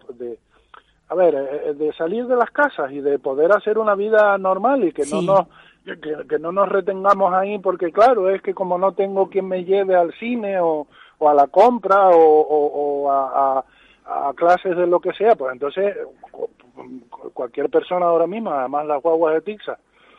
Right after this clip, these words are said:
Speaker 1: eh, muchas de ellas están adaptadas para sillas de ruedas, pues una
Speaker 2: Sí.
Speaker 1: persona puede ser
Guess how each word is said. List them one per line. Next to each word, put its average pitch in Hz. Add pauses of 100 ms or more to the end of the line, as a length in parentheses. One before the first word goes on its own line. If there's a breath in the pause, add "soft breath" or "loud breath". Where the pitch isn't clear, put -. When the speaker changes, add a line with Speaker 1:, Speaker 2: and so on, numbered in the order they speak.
(260 soft breath)
Speaker 1:
eh, 135
muchas 156
de 185
ellas 160
están 139
adaptadas 143
para 123
sillas 151
de 160
ruedas, 190
pues 147
una 170
Speaker 2:
Sí. 185
Speaker 1:
persona 160
puede 220
ser 170